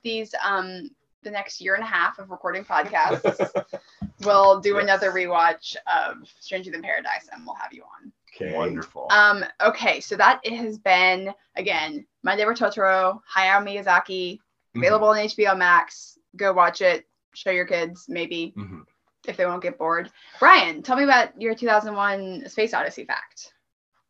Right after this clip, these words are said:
Speaker 2: They never show the aliens in two thousand one, A Space Odyssey.
Speaker 1: Mm.
Speaker 2: And that was originally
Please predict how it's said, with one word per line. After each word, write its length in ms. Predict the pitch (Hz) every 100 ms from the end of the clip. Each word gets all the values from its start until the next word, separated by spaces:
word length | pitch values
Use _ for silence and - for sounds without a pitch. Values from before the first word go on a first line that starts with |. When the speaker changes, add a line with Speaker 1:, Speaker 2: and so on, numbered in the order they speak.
| 117
Speaker 2:
They 100 | 131
never 260 | 123 135 170
show 200 | 175 165
the 200 | 175 117
aliens 440 | 104 90 87 87
in 120 | 95 85
two 160 | 107
thousand 280 | 92 85 80
one, 140 | 76
A 40 | 78
Space 320 | - 76 -
Odyssey. 500 | 73 - - 78 - _ -
Speaker 1:
Mm. 280 | 233 208 190
Speaker 2:
And 140 | 113
that 160 | 123 131
was 160 | 120 113
originally 840 | 107 104 104 104 104 92 90 98